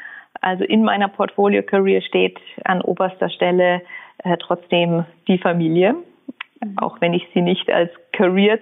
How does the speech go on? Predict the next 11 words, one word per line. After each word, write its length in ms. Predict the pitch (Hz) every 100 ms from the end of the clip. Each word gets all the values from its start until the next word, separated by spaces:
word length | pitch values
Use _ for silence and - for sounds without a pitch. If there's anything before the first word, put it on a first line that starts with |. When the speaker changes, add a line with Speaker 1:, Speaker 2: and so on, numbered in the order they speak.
| -
Speaker 1:
zähle, 460 | 196 185 190 180
aber, 320 | 180 175 175 170 - - - -
äh, 180 | - 180 165
sie 120 | -
ist 240 | - - 170
ein 180 | 170
wichtiger 440 | 165 170 175 160 156
Teil 320 | 170 165 170
meines 320 | 175 170 180
Lebens. 400 | 165 170 175 240 - _ - - - - - - -
Und, 400 | 180 175 175 175